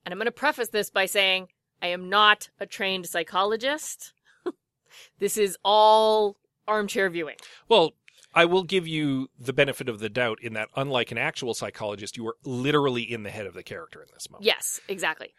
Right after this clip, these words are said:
Speaker 1: He is A, as you've pointed out already, proud.
Speaker 2: Yeah, he was, he was raised to believe in the value of earning your own way.
Speaker 1: Yes,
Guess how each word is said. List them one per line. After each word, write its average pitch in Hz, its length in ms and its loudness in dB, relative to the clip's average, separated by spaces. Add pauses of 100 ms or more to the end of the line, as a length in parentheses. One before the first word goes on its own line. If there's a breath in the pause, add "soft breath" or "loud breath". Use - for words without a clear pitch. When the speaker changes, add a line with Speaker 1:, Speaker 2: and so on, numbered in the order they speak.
Speaker 1:
He 254 260 -2
is 233 300 0
A, 262 440 2 (720)
as 208 180 0
you've 220 140 -8
pointed 202 300 -2
out 190 120 2
already, 170 360 -2 (260)
proud. 127 300 -2 (440)
Speaker 2:
Yeah, 202 140 2
he 127 120 -2
was, 143 160 -4
he 160 160 -2
was 170 140 4
raised 147 480 2
to 147 80 -6
believe 123 440 0
in 113 80 -4
the 110 60 -4
value 104 440 -2
of 98 260 -8 (240)
earning 147 300 2
your 110 180 0
own 98 160 -6
way. 82 140 -18 (200)
Speaker 1:
Yes, - 360 -2